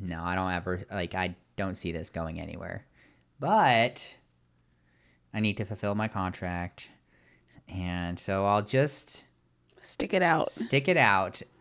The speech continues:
Speaker 1: and try, sort of, but not really. Who knows?
Speaker 2: Who would you like to do next?
Speaker 1: Oh, boy.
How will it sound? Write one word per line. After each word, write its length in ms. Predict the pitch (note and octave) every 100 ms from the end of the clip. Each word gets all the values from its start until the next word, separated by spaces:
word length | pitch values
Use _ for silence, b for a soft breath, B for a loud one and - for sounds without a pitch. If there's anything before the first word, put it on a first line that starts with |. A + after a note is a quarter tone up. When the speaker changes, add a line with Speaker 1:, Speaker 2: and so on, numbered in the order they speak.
| _
Speaker 1:
and 580 | A2+ G#2+ G#2 G2+ G2+ G2 - _
try, 680 | - G#2+ F#2+ F2 E2 E2+ - _ B3+ _ _
sort 360 | - - G#2+ F2+
of, 240 | D2 - _
but 100 | G2+
not 180 | F#2 F2+
really. 340 | E2 C2+ - - _ _ _ _ _ _ _ _ -
Who 120 | B2+
knows? 360 | F#2+ E2+ - - B B B -
Speaker 2:
Who 160 | G#3+
would 160 | A3 A#3
you 120 | A3+
like 240 | G#3 A3 -
to 100 | G#3+
do 200 | G#3 G3
next? 460 | G3+ - - - G3+
Speaker 1:
Oh, 960 | A#3 A3 G#3 F#3+ F#3 F3+ E3+ D#3 D3+ B2
boy. 600 | G#2+ G#2 G2+ F#2+ F#2+